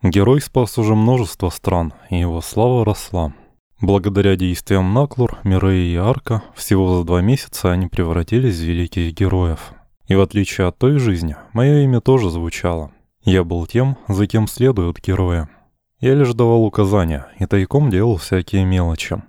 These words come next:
Но в других странах во мне видели руководителя Мориса и остальных. Не просто это. Я начал переживать о том, что будет после войны. Но до этого надо еще дожить.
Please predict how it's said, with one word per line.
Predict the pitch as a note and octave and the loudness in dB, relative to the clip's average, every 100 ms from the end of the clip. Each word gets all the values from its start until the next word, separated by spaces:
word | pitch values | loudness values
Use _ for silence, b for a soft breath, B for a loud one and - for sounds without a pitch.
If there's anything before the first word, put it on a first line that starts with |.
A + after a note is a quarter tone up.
| _ _ - | _ _ 0
Но | G2 | 2
в | F2+ | 2
других | G2 F#2+ F#2 | -2 0 -2
странах | - A#2 C#3 C#3+ - - - | -2 0 2 0 -4 -12 -2
во | G2 | 0
мне | G#2 C3 | 2 2
видели | C3 A#2 A2 | 0 0 2
руководителя | G#2+ G#2 G#2 G2 G2 C#3 G#2+ F2+ | 0 0 2 2 2 2 2 2
Мориса | E2+ F2 E2+ - F#2 | 0 -2 -4 -4 -2
и | |
остальных. | F2 E2 - F#2+ F2+ F2 D2+ - - _ _ _ | -2 -4 -2 -2 -2 -4 -8 -14 -20 _ _ _
Не | G2 G#2+ | -4 -4
просто | - G#2+ - - | 0 0 0 -2
это. | G2 F2 E2+ C2+ _ _ _ _ _ _ | 0 -2 -4 -8 _ _ _ _ _ _
Я | F#2 F#2+ | 2 4
начал | B2 C#3+ - B2+ | 2 0 0 -2
переживать | - A2 G2 G2 G2 F#2+ | 0 0 2 2 2 0
о | |
том, | G2+ B2+ | 0 0
что | - - | -2 -4
будет | G2+ G2+ G2+ - | -2 -2 -2 -2
после | G2+ - G2+ | -4 -2 0
войны. | F#2+ F#2+ F2+ E2+ D2 _ _ - | 2 2 2 0 -4 _ _ -2
Но | D3 | 0
до | C#3 | 2
этого | F#2+ A#2 G#2+ F#2+ | 0 0 0 0
надо | F#2 F2+ F#2 | 0 0 0
еще | E2+ - | -2 -6
дожить. | F#2 F2+ E2+ E2+ - | -2 -2 0 -4 -6